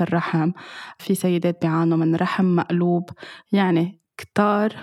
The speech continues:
وعديدة هي الأمراض اللي صارت بتطال هيدي المنطقة من جسم المرأة.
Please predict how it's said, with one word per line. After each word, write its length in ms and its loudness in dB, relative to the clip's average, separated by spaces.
وعديدة 840 2
هي 640 2
الأمراض 420 0
اللي 120 0
صارت 380 0
بتطال 460 0
هيدي 280 2
المنطقة 460 0
من 120 0
جسم 300 -4
المرأة. 420 -4